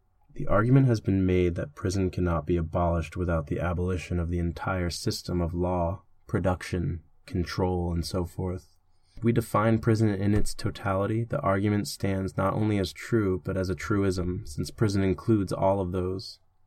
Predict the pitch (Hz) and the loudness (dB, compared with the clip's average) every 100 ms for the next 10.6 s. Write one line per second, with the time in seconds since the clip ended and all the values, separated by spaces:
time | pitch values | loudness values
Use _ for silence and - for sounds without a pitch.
0 | _ _ _ - 92 104 101 117 117 113 | _ _ _ -10 -6 -2 0 2 4 4
1 | 113 110 104 104 101 90 98 95 98 95 | 4 2 4 0 -2 -2 0 0 0 -2
2 | - - 95 90 87 90 95 - - 98 | -6 -4 -2 0 0 -2 -4 -4 -2 0
3 | 90 80 95 90 - 92 90 78 98 92 | 0 0 0 0 -2 -4 -4 -2 -4 -4
4 | 92 - 95 - 98 98 87 82 - _ | -4 -6 -6 -2 0 2 -2 -4 -10 _
5 | - - 98 92 104 95 - - 107 90 | -18 -6 -4 -4 -4 -6 -4 0 2 2
6 | 80 78 107 90 78 98 92 92 92 85 | -2 -4 -4 -4 -4 -2 -2 -2 -2 -4
7 | - _ _ _ - 101 110 110 110 104 | -8 _ _ _ -4 -2 2 2 2 0
8 | 92 98 95 104 98 87 - 92 95 98 | 0 0 2 2 2 0 0 0 0 0
9 | 98 90 78 - 95 98 98 104 98 82 | 0 -2 -4 -4 -2 0 0 0 -2 -4
10 | - 85 85 82 - | 0 2 2 0 -2